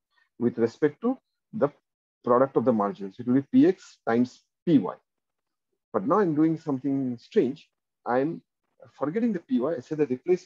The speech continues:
P Y by Q Y and do a minimization over Q Y. So this quantity, okay,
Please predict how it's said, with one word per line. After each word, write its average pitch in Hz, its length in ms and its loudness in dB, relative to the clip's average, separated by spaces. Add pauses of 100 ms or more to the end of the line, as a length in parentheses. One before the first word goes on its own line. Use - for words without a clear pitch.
P 139 120 -2
Y 139 160 2
by 123 180 -2
Q 143 220 -2
Y 110 280 -4
and 123 140 -4
do 127 80 -2
a 123 60 0
minimization 110 600 -6
over 92 140 -16 (100)
Q - 140 -20
Y. - 1600 -20 (360)
So - 120 -4
this 127 240 2
quantity, 123 560 -4 (720)
okay, - 200 -18